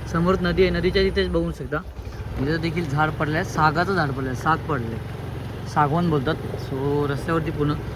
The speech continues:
साईडून असे बरेच जण गाड्या ते नेलेले दिसतात. हे पहा. हे पहा, इकडे बघून घ्या, पोट वगैरे पूर्ण फुटलेलं आहे.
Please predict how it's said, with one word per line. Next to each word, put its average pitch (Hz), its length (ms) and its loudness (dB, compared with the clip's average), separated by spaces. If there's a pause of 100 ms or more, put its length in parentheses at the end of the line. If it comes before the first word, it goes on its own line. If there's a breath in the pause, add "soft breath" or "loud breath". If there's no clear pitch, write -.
(260)
साईडून 156 280 2
असे 175 160 0
बरेच 165 200 0
जण 175 200 0
गाड्या 156 220 2
ते 170 40 0
नेलेले 160 220 2
दिसतात. 156 280 0 (2250)
हे 170 100 0
पहा. 139 240 0 (3000)
हे 147 140 -4
पहा, 113 260 -4
इकडे 120 260 2
बघून 147 220 8
घ्या, 131 140 4
पोट 143 320 6
वगैरे 147 300 6
पूर्ण 147 260 2
फुटलेलं 131 360 0
आहे. - 360 -4